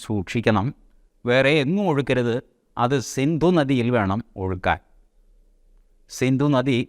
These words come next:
ഒരിക്കൽ ഭാരതത്തിൻ്റെ ഭാഗമാകും. ഭാരതത്തിൻ്റെ സൈനികർ ആ ഭാഗം പിടിച്ചെടുക്കും. ഭാഗീരഥിയെ കൊണ്ടുവന്ന ഭാരതൻ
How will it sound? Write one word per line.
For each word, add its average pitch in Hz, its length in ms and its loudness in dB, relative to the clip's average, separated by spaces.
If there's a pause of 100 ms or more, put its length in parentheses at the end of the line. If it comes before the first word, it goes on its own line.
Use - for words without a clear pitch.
ഒരിക്കൽ 120 380 0 (120)
ഭാരതത്തിൻ്റെ 110 640 2 (160)
ഭാഗമാകും. 101 640 0 (2000)
ഭാരതത്തിൻ്റെ 151 680 2 (200)
സൈനികർ 156 560 2 (240)
ആ 113 180 0
ഭാഗം 117 400 2 (100)
പിടിച്ചെടുക്കും. 113 640 -2 (1400)
ഭാഗീരഥിയെ 175 800 4 (100)
കൊണ്ടുവന്ന 151 440 0 (120)
ഭാരതൻ 123 380 4